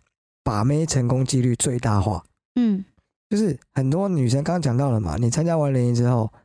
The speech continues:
Speaker 1: 可能只有一两个人觉得 OK。
Speaker 2: 嗯。
Speaker 1: 但对男生来说，基本上三四十趴都 OK。
Speaker 2: <laughs>
Speaker 1: 如果女生主动的话，可能九十趴都 OK。
Speaker 2: 是哦。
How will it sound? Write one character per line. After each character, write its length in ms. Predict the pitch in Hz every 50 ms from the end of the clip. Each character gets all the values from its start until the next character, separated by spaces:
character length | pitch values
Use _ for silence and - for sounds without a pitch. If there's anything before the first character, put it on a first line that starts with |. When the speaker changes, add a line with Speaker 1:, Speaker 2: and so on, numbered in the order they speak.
| _ _ _ _ _ _ _ _ -
Speaker 1:
可 120 | - 147
能 100 | 147 160
只 60 | 175
有 80 | 196 196
一 80 | 233
两 160 | 208 196 143 127
个 80 | 127
人 100 | 123 120
觉 80 | 123 117
得 100 | 117 117
OK。 400 | 117 117 113 - 113 107 107 - _ -
Speaker 2:
嗯。 320 | 294 240 226 208 185 202 196 _ _ _ -
Speaker 1:
但 140 | - 160
对 140 | 160 185 180
男 120 | 160 143 139
生 140 | 139 151
来 160 | 147 135 123 123
说， 280 | 127 127 123 123 135 - _ _ _ _ _ _ -
基 160 | - 185 202
本 120 | 175 156
上 140 | 139 147 165
三 220 | 156 - 160 147 147
四 160 | - 165 135
十 160 | 117 - 117
趴 200 | 110 120 117 117
都 240 | 113 110 107 104 107
OK。 280 | 104 - 110 78 82 - _ _ _ _ _ _ _ - 214
Speaker 2:
<laughs> 480 | 240 226 180 196 190 180 165 185 185 -
Speaker 1:
如 120 | 165 233
果 120 | 247 233
女 160 | 202 160 139 127
生 220 | 117 160 180 185
主 180 | - 147 120 117
动 200 | - 156 147 131
的 120 | 120 120
话， 200 | 127 135 117 110
可 100 | - -
能 100 | 120 127 131
九 180 | - 143 117
十 140 | 107 107 120
趴 160 | 113 131 127
都 260 | 127 123 113 110 107 107
OK。 280 | 104 - 90 76 92 - _ _ _ _ -
Speaker 2:
是 320 | - - 381 330 247 233 233
哦。 120 | 80 -